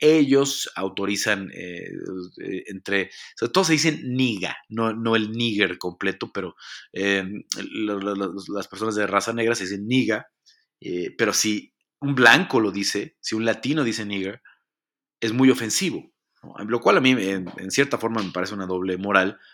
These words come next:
porque la palabra debe estar prohibida en general, ¿no? Es como la de faggot, que también usan en Estados Unidos, que es, este, para los homosexuales, ¿no? Que es muy ofensiva. Entre los homosexuales sí se pueden decir faggot, entre los, este,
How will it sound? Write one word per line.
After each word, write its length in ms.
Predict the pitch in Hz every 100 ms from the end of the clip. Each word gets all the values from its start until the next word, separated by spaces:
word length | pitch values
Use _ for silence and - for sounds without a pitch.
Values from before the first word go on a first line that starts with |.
| _
porque 180 | 107 135
la 140 | 120
palabra 240 | 117 160 175
debe 80 |
estar 240 | 113 151 -
prohibida 420 | 113 104 110 110
en 100 | 107
general, 600 | - 123 127 165 113 71 _
¿no? 200 | 107 139 - -
Es 160 | 101 -
como 240 | 110 101
la 100 | 98
de 120 | 98
faggot, 440 | - 131 117 82 - -
que 80 | 82
también 320 | 85 85 95
usan 160 | 95 92
en 80 |
Estados 280 | 90 - 92
Unidos, 260 | 110 90 - - - -
que 120 | 87
es, 160 | -
este, 460 | - 95 - 90 82 -
para 160 | 87 80
los 160 | 80
homosexuales, 600 | 87 87 85 - 113 90
¿no? 120 | 82 92
Que 80 |
es 80 | 85
muy 180 | 92 104
ofensiva. 520 | 113 139 170 185 240 - - -
Entre 240 | - 101 107
los 120 | 104
homosexuales 480 | 107 98 101 135 117
sí 80 | 117
se 80 | 117
pueden 240 | 117 117
decir 200 | 117 139
faggot, 380 | 151 143 143 160 - - - _ _ -
entre 260 | 104 104
los, 280 | 98 90 -
este, 600 | 92 - 98 92 90 -